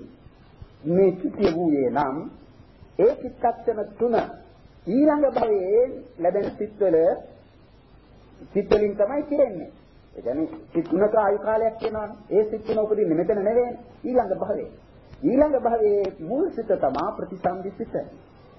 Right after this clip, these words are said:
ඒ ප්‍රතිසන්දි සිතට මේ මරණාසන්න ජවනියෙන් ගත්ත අරමුණ ලබා දෙන්නට ආවර්ජනයක උපකාරයක් ඕනේ නැහැ.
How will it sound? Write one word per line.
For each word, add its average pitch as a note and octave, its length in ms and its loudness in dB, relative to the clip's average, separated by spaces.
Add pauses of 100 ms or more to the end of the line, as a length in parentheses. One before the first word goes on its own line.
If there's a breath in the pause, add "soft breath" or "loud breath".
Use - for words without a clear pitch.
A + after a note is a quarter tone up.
ඒ G3+ 160 6
ප්‍රතිසන්දි B3 680 -2
සිතට - 240 -6 (1000)
මේ G3+ 200 2
මරණාසන්න A#3+ 800 0
ජවනියෙන් G3+ 520 0
ගත්ත G3+ 400 -4
අරමුණ F3+ 460 -2 (840)
ලබා A3+ 440 0
දෙන්නට F3+ 480 -4 (1300)
ආවර්ජනයක A3+ 800 0
උපකාරයක් G3+ 800 0
ඕනේ G3+ 280 -2
නැහැ. F#3 460 -8